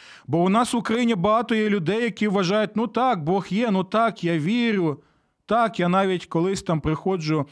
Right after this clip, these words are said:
в церкву, свічку ставлю там на свята». Але, друзі, Біблія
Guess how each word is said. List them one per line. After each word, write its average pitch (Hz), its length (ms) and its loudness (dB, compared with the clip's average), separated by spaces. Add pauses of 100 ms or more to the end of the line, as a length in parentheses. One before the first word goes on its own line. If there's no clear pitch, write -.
(300)
в 127 60 -8
церкву, 180 440 -2
свічку 185 480 -2
ставлю 165 440 0
там 143 260 0
на 147 120 0
свята». 139 480 -4
Але, 147 200 0
друзі, 156 460 -4 (2750)
Біблія 147 760 0